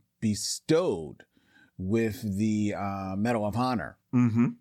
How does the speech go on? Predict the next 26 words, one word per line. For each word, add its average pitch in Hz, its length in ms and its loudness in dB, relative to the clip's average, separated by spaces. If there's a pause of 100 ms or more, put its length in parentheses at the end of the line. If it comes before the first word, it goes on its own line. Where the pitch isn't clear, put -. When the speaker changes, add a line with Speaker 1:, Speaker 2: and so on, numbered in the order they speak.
(140)
Speaker 1:
uh, 92 220 -4
during 101 340 -2
his 98 160 -8
presidency, 101 760 -2 (480)
uh, 120 280 0
a 139 220 4
well-earned 165 880 2
Medal 107 380 0
of 92 180 -8
Honor 101 380 -6 (280)
because 135 360 0
of, 127 100 2
not 165 200 2
only 143 200 4
because 117 380 0
of 113 400 -2
his, 101 400 0
his 104 320 -4
roles 127 380 4
in 120 80 4
films 113 520 0
and 98 240 -2
the 95 60 -2
legacy 110 680 0
that 101 360 0
it, 101 320 -4